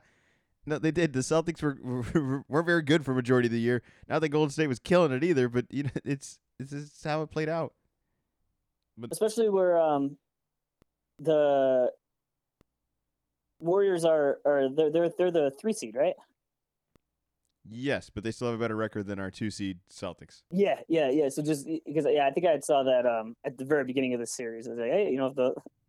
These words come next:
Speaker 2: the Wa-, the Warriors win against, uh, and, and, you know, the Celtics win, they, they, they get home games." 'Cause, yeah, it, de-, it definitely is weird that, you know, three seed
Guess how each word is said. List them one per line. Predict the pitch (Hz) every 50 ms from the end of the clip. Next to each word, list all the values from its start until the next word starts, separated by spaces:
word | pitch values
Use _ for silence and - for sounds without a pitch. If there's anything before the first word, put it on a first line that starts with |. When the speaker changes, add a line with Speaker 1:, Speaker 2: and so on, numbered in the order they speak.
| 147 143
Speaker 2:
the | - 131 147 -
Wa-, | - - 151
the | 143 143
Warriors | 147 175 220 247 196 165 160
win | 185 208 175 147 156 156 - - _ _ _ _ _ _ - _ _ _ _ _ -
against, | 143 156 160 151 - -
uh, | 147 143 139 131 127 127
and, | 127
and, | 139 135 131 127 135 139 139
you | 135
know, | 135 131
the | 131
Celtics | 127 - 185 196 175 147 143
win, | 131 120 117 117
they, | 120 120 - _ _ _ _ _ _ _ - 135 - - _ _ _ _ _ _ - 131 - -
they, | 147
they | 139 151 185
get | 196 -
home | - - 196 214 185
games." | 135 113 95 120 143 - -
'Cause, | 143 131 135 143
yeah, | 160 143 127
it, | 131
de-, | 143 165 160 156 143
it | 147
definitely | 160 165 170 160 160 156
is | 151 139
weird | 135 135 131 127
that, | 131 127 123 123
you | 120
know, | 120 120 123 -
three | 147 151 147
seed | 139 - 131 123 117